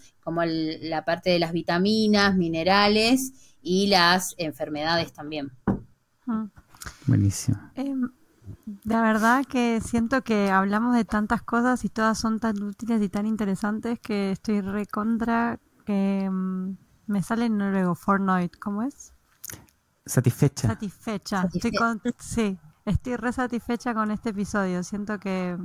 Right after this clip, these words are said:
Speaker 2: que para el, el que se anime a escucharlo le va a servir un montón.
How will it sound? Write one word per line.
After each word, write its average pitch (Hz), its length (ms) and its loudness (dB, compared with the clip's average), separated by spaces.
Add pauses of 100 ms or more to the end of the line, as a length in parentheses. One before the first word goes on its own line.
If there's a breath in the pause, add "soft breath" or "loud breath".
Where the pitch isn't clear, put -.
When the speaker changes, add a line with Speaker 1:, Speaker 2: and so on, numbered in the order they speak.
(120)
Speaker 2:
que 190 200 -6 (160)
para 185 260 -2
el, 175 60 -8 (160)
el 185 180 -6
que 185 120 -4
se 196 140 -6
anime 202 300 -2
a - 20 -4
escucharlo 214 640 -6 (340)
le 185 160 -6
va 185 80 -2
a 170 40 -4
servir 185 360 -6
un 190 60 -4
montón. 175 540 -4